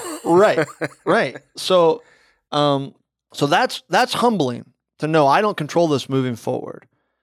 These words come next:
Speaker 2: Um, I can only praise the Lord for what he's already done and trust that he'll continue to do exactly what we need to do. Here's another specific humbling circumstance that we saw is that when we had to shut down, I mean, we had, uh, if, if you went through our membership list, over thirty percent of our congregation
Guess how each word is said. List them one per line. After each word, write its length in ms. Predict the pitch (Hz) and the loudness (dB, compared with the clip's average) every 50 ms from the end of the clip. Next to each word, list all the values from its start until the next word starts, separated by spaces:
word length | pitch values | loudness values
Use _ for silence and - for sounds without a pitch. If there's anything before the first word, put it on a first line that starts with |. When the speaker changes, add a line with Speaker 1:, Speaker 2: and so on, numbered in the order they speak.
| _ _ _ _ _ _ | _ _ _ _ _ _
Speaker 2:
Um, 520 | - 123 123 123 123 120 120 117 113 117 - - | -4 -2 0 0 0 -2 -4 -6 -8 -10 -8 -4
I 120 | - 156 | -4 -2
can 100 | - 220 | -2 0
only 140 | 196 175 156 | 0 0 0
praise 320 | - - 160 151 156 139 | 0 0 2 2 2 0
the 60 | 135 143 | -2 -2
Lord 460 | 135 135 135 131 131 131 127 - - | 0 0 2 2 0 0 -4 -8 -12
for 160 | - - 127 | -10 -8 -4
what 140 | 127 131 139 | -2 0 0
he's 120 | 143 127 | 2 2
already 260 | 135 135 143 160 165 | 2 2 4 2 2
done 420 | 151 135 131 131 127 127 123 127 - _ _ _ _ | 0 0 -2 -2 -2 -4 -6 -8 -12 _ _ _ _
and 160 | - 123 120 | -8 -8 -6
trust 340 | - - 143 139 123 - - | -4 -2 0 0 0 -2 -6
that 100 | - - | -8 -6
he'll 160 | 117 127 127 | -4 -4 -4
continue 400 | - 123 113 - 139 135 131 127 | -4 -6 -6 -4 -4 -4 -4 -4
to 100 | 117 113 | -4 -2
do 140 | 123 120 120 | 0 0 0
exactly 400 | 117 101 123 120 120 - 113 117 | 0 -2 -4 -4 -4 -4 -6 -8
what 120 | 120 - | -8 -8
we 100 | - 120 | -8 -6
need 180 | 120 131 147 - | -6 -6 -6 -6
to 60 | 120 | -8
do. 140 | - - - - _ _ _ | -12 -14 -14 -18 _ _ _
Here's 180 | - 175 180 165 | 0 2 2 4
another 380 | 170 165 165 165 156 147 131 | 4 2 2 4 2 0 0
specific 640 | - - - - 135 - - - 185 165 143 135 - | -2 -6 -8 -8 -8 -8 -4 -2 0 0 0 0 0
humbling 360 | - 135 139 127 127 127 120 | 0 -2 0 0 0 0 -2
circumstance 640 | 117 - 131 127 127 123 - - 127 127 120 120 - | -2 -4 -4 -4 -4 -6 -8 -6 -6 -6 -6 -4 -6
that 140 | 131 127 127 | -6 -2 0
we 100 | 135 170 | 0 0
saw 340 | - - 127 131 131 131 | 0 -2 -2 -2 -2 -2
is 320 | 135 - 135 135 127 120 - | -2 -2 -4 -4 -6 -4 -4
that 120 | 131 - | -4 -4
when 140 | 131 127 127 | -2 -2 0
we 80 | 139 180 | 0 0
had 100 | 220 208 | 0 0
to 60 | 156 | -2
shut 200 | 107 - 135 123 | -2 -2 -2 -2
down, 360 | 127 131 151 185 165 131 117 - - - _ _ _ _ _ - | 0 0 0 0 0 -2 -4 -6 -10 -18 _ _ _ _ _ -6
I 60 | - | -2
mean, 60 | 131 | 0
we 120 | 127 151 160 | 2 2 2
had, 340 | 170 156 143 139 120 - - - | 4 2 2 2 0 -4 -8 -8
uh, 320 | - 123 131 135 135 135 131 | -6 -4 -2 -2 -2 -4 -4
if, 220 | - 139 - - - | -6 -6 -8 -8 -10
if 160 | 135 - - | -10 -8 -4
you 80 | 135 | -2
went 140 | 139 156 147 | -2 -2 -2
through 120 | - 156 147 | 0 0 0
our 100 | 139 131 | 2 2
membership 460 | 131 135 147 165 151 - - - - | 0 0 -2 -2 -2 -4 -6 -6 -6
list, 360 | 131 127 123 113 - - - - | -4 -4 -4 -4 -4 -8 -4 0
over 240 | 139 151 156 156 131 | 0 2 2 0 -2
thirty 420 | - - - 147 151 165 190 185 | -2 -2 0 2 2 2 2 -2
percent 340 | - 165 147 - - 151 143 | -2 -4 -6 -4 -4 -4 -2
of 80 | 123 | 0
our 100 | 139 135 | 0 -2
congregation 760 | 123 - 135 135 123 123 117 120 127 135 127 - 127 120 113 | 0 -2 -4 -4 -4 -6 -4 -4 -4 -4 -4 -4 -6 -8 -8